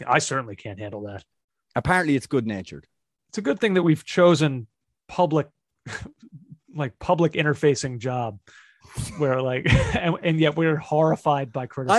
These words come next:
Speaker 2: I'm joking. I just don't want people
Speaker 1: I am
Speaker 2: to,
Speaker 1: not.
Speaker 2: you know,
Speaker 1: I'm deadly serious. I just
Speaker 2: I'm
Speaker 1: want
Speaker 2: just
Speaker 1: that
Speaker 2: worried
Speaker 1: known.
Speaker 2: they'll, they'll, they'll notice my fat head and they'll call me fatty fat fathead, and I can't take that.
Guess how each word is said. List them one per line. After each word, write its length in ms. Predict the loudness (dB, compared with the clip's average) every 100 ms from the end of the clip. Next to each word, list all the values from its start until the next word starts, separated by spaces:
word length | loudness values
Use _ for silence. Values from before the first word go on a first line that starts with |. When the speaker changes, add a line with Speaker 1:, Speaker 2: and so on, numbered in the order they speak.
| 4
Speaker 2:
I'm 40 |
joking. 460 | 6 6 6 2 0
I 160 | 0
just 240 | 0 -2 0
don't 160 | 0
want 200 | 2 -2
people 140 | 2 6
Speaker 1:
I 120 | 6
am 80 | 6
Speaker 2:
to, 40 |
Speaker 1:
not. 120 | 6 6
Speaker 2:
you 40 |
know, 60 | 6
Speaker 1:
I'm 120 | 4
deadly 320 | 4 4 4
serious. 520 | 2 2 2 0 -4
I 60 | -8
just 160 | -4 -2
Speaker 2:
I'm 60 |
Speaker 1:
want 80 | -2
Speaker 2:
just 60 | 2
Speaker 1:
that 80 | 6
Speaker 2:
worried 200 | 6 6
Speaker 1:
known. 200 | 4 4
Speaker 2:
they'll, 180 | 4 4
they'll, 120 | 4
they'll 180 | 4 4
notice 400 | 2 2 0 -2
my 140 | -6
fat 320 | -2 -2 -2
head 380 | -2 -6 -6 -6
and 160 | -4 0
they'll 120 | 0
call 180 | 0 -2
me 120 | -2
fatty 300 | -2 -2 -2
fat 260 | -4 -4 -4
fathead, 460 | -4 -4 -4 -8 -8 -6
and 120 | -2
I 100 | -2
can't 240 | -2 -4
take 220 | -2 -2 -2
that. 140 | -8